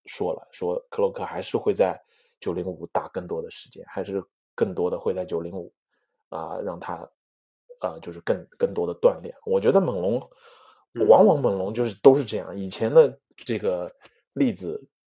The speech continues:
Speaker 1: 反复地告诉我们，猛龙不会拔苗助长，不会就是说一下子就，就把他提上来，他还是会循序渐进，一点一点的。我们具体的使用，
Speaker 2: 嗯。
Speaker 1: 我们还是要等到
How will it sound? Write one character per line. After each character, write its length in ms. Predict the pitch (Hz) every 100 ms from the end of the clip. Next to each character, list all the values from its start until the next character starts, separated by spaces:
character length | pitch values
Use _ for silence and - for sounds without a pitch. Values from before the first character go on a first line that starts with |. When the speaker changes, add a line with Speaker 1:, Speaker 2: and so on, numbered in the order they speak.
| _ -
Speaker 1:
反 280 | - 95 92
复 160 | 160
地 100 | 123
告 220 | 104 113
诉 140 | 101 92
我 60 | 87
们， 120 | 90
猛 160 | 92 92
龙 180 | 113
不 120 | 117 107
会 360 | 147 113 92 _ _
拔 160 | - 92
苗 180 | 95 90
助 180 | 98 85
长， 220 | - 98
不 100 | 110
会 360 | 151 135 98 - _ _ -
就 140 | 101
是 60 | -
说 260 | 104 101 - _ _
一 80 | -
下 280 | - 190 123
子 140 | 98 92
就， 180 | 107
就 140 | 92 98
把 120 | 92
他 60 | 87
提 220 | - 90
上 200 | 87 92
来， 80 | - - _ -
他 120 | 143
还 60 | 127
是 120 | 151
会 120 | 131
循 240 | 113 95 90
序 140 | 98
渐 200 | 95 95
进， 160 | 90 92
一 60 | 90
点 180 | 80
一 40 | 87
点 140 | -
的。 60 | - _ _ _ _ _
我 100 | -
们 200 | 110 156 160 _ -
具 140 | 208 135
体 120 | 98
的 80 | 107
使 240 | - 92
用， 160 | 101 104
Speaker 2:
嗯。 20 |
Speaker 1:
我 100 | 90
们 120 | 87
还 180 | 92 95
是 140 | 95 123
要 120 | 120
等 220 | 110 90
到 240 | 98 107